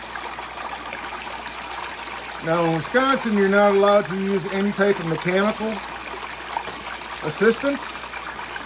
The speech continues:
in prospecting. Uh, so no batter-,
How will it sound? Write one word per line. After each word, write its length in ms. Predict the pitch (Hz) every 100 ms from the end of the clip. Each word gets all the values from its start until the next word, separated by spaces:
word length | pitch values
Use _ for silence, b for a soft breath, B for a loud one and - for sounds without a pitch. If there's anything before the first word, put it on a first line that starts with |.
| 143
in 80 | 143
prospecting. 760 | 175 196 202 240 233 277 285 269 - - - - - - - - - - - - - - - - - - -
Uh, 340 | 135 139 139 139
so 420 | - 160 156 147 - - - - - - - - 151
no 200 | 165 180
batter-, 560 | 156 185 190 185 190 196